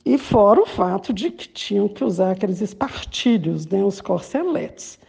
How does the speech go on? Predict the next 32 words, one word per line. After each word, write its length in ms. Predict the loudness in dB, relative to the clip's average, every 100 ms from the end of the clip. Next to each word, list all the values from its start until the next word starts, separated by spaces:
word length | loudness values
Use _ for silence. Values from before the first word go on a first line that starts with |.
| _ -14
que 100 | -10
tinham 240 | -6 -6
que 60 | -6
ser 160 | -8 -8 -6
tão 420 | -2 0 2 4 2
apertados 880 | 0 -8 -4 0 0 0 -6 -10 -14
que 120 | -18
chegavam 600 | -14 -10 -8 -6 -6 -8
a 20 |
fraturar 500 | -6 -10 -6 -4 -4
a 60 | -6
costela, 1040 | -8 -14 -10 -4 0 2 2 2 2 -2
deslocar 640 | -6 -10 -10 -10 -8 -6 -4
órgão. 880 | -2 -2 0 0 0 -2 -6 -8 -12 _
Daí 340 | -4 0 2 2
elas 360 | 2 0 -2
desmaiavam 840 | -4 -2 2 2 2 2 0 2 0
com 240 | 0 0
muita 240 | 0 0
frequência. 1160 | -2 -2 -4 -4 -8 -4 -4 -4 -12 -20 -20 -20 _ -20 _ 2
E 200 | 4 6
aí 260 | 6 6
esse 320 | 4 4 2
feminino 1120 | 0 0 2 2 0 2 4 6 6 4 0 -2
foi 320 | -2 0 0
sendo 320 | 0 0 0
associado 760 | -2 -2 -2 0 0 0 0
à 60 | 0
doença, 1120 | 0 2 2 4 2 2 2 2 0 -2 -4
à 320 | -2 -2 -4
fragilidade, 1800 | -6 -10 -6 -4 -4 -4 -6 -2 2 2 2 2 2 2 2 0 -4 -4
né? 280 | -2 -2